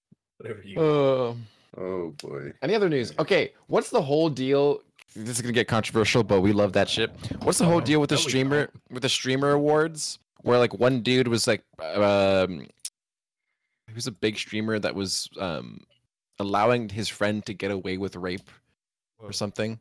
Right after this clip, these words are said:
Speaker 1: Hold up. I haven't heard about this.
Speaker 2: Uh,
Speaker 3: Is,
Speaker 2: it was,
Speaker 3: is this
Speaker 2: it was,
Speaker 3: FaZe?
Speaker 2: it was
Speaker 3: What
Speaker 2: all
Speaker 3: is it?
Speaker 2: over, um,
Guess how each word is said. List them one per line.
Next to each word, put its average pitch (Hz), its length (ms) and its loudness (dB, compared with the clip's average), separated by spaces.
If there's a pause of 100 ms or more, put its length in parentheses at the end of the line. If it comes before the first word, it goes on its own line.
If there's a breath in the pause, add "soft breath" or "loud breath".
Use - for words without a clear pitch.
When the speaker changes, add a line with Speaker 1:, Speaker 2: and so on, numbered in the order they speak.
(140)
Speaker 1:
Hold 170 160 -2
up. - 140 -12 (1000)
I 160 100 -2
haven't 139 220 -8
heard 101 140 -6
about 90 260 -16
this. 117 480 -8 (440)
Speaker 2:
Uh, 120 540 4
Speaker 3:
Is, 104 80 0
Speaker 2:
it 95 80 -8
was, 95 80 -14
Speaker 3:
is 95 60 -8
this 107 160 -4
Speaker 2:
it 135 40 -6
was, 143 120 -8
Speaker 3:
FaZe? 104 500 -4 (320)
Speaker 2:
it 85 180 -12
was 123 160 -8
Speaker 3:
What - 80 -6
Speaker 2:
all 131 200 2
Speaker 3:
is 127 60 2
it? 127 40 2
Speaker 2:
over, 113 420 0
um, 90 380 -6